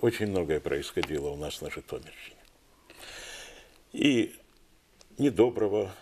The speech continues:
но главное, что доброго. И возрождение вот этого имени, благодаря, э, тому, что Александр Семёнович его поднял из небытия, оно даёт, э, нашим житомирянам, наверное,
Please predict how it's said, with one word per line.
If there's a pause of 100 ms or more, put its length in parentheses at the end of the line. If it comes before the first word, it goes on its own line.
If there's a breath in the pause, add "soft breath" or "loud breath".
(760 soft breath)
но
главное,
что
доброго. (960 loud breath)
И
возрождение
вот
этого
имени,
благодаря, (800 loud breath)
э,
тому,
что (120)
Александр
Семёнович (340)
его
поднял
из
небытия, (720 loud breath)
оно (160)
даёт, (280)
э,
нашим
житомирянам,
наверное,